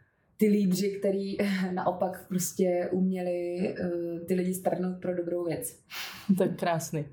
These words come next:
Speaker 2: super. A kdy jsi poprvé zjistila, že budeš chtít být herečkou, nebo kdy jsi se poprvé rozhodla
Speaker 1: <laughs>
Speaker 2: být herečkou?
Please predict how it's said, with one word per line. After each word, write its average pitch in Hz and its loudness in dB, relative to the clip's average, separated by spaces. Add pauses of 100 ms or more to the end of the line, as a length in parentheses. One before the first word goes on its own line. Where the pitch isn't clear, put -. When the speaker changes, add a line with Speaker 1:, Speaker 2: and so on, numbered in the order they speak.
(160)
Speaker 2:
super. 156 -2 (280)
A 190 4
kdy 160 4
jsi 226 0
poprvé 214 0
zjistila, 196 -2
že 185 -2
budeš 180 -2
chtít 175 -4
být 185 0
herečkou, 180 0
nebo 139 -2
kdy 160 -4
jsi - -8
se - -6
poprvé 165 0
rozhodla 156 0
Speaker 1:
<laughs> 196 -2
Speaker 2:
být 165 0
herečkou? 156 -2